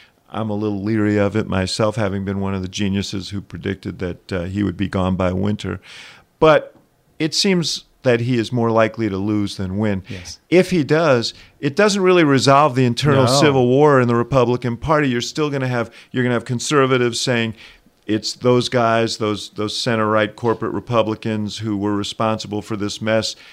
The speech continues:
Speaker 1: The same will be true pointed the other way. And y-, you'll have another four years of civil war.
Speaker 2: It will resolve nothing because Trump's collection of positions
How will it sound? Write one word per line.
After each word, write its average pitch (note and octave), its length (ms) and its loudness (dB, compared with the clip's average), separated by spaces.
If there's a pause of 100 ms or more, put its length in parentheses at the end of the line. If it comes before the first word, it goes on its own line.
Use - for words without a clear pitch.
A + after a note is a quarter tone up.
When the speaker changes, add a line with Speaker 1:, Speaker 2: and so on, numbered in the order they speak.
(220)
Speaker 1:
The - 60 -10
same A2+ 300 -2
will A2 80 0
be G#2 160 -4
true G#2+ 480 -2 (140)
pointed A2+ 400 -2
the G#2+ 100 0
other G#2 220 2
way. G2+ 320 -2 (280)
And A#2+ 200 0
y-, A#2+ 60 -2
you'll B2 340 2
have B2 180 4
another A#2 540 2
four C3 340 2
years B2 400 2
of G#2 100 -4
civil A#2 460 0
war. C#3+ 320 -6 (240)
Speaker 2:
It D#3+ 80 2
will D3+ 140 2
resolve C3 400 4
nothing C3 460 2
because A2+ 280 -4
Trump's C3 340 -2
collection B2 460 -2
of A2 100 -6
positions A#2 680 -2